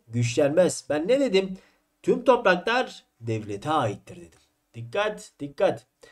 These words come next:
Altıncı sorumuz. Bu tanıma göre Osmanlı Devleti'nin on yedinci yüzyılda aşağıdaki devletlerden hangisiyle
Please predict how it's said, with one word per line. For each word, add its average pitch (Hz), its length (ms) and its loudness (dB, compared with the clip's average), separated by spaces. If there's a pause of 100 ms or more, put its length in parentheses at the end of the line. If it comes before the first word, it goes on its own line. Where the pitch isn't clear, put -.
(300)
Altıncı 202 440 -2
sorumuz. 151 560 0 (1400)
Bu 262 80 -4
tanıma 277 300 12
göre 202 200 6
Osmanlı 220 520 2
Devleti'nin 180 400 -2
on 240 220 -4
yedinci 190 360 -2
yüzyılda 175 360 -2
aşağıdaki 220 460 -2
devletlerden 190 480 2
hangisiyle 196 640 -2